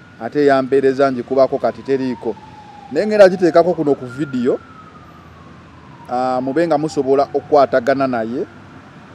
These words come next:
abe ng'asobola okuyamba Oscar. Ne ku The Final Channel muso-, evuze?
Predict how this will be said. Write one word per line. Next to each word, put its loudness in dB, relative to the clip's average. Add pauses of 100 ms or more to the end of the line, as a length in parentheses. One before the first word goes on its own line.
(1700)
abe 0
ng'asobola 0 (200)
okuyamba -2
Oscar. -4 (1900)
Ne 6
ku 0
The 8
Final 4
Channel 2
muso-, -8 (1500)
evuze? -6